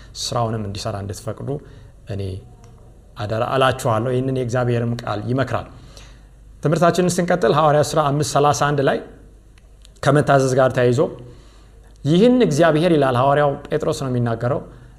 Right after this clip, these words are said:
"ለእስራኤል ንስሐን የኃጢአትንም ስርየት ይሰጥ ዘንድ ራስም መድኃኒትም አድርጎ በቀኙ ከፍ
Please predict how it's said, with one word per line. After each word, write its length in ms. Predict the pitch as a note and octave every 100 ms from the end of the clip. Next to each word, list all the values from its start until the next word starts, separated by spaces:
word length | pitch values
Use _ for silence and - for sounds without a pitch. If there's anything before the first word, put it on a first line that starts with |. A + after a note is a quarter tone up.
| -
"ለእስራኤል 720 | B2+ E3+ - - G#3+ A3+ A#3 A3
ንስሐን 580 | D#3 E3+ - F#3+ G3 G#3+ G#3
የኃጢአትንም 640 | D#3 E3 F3+ E3 F3 F3+ F3
ስርየት 340 | F3 E3 E3
ይሰጥ 240 | D#3 D#3+ -
ዘንድ 220 | A2+ - - - - - -
ራስም 400 | C3 E3 F3 G3
መድኃኒትም 460 | F3 E3+ E3 E3 D#3
አድርጎ 260 | C#3 C3+ -
በቀኙ 280 | B2 C#3 C3
ከፍ 180 | B2 A#2+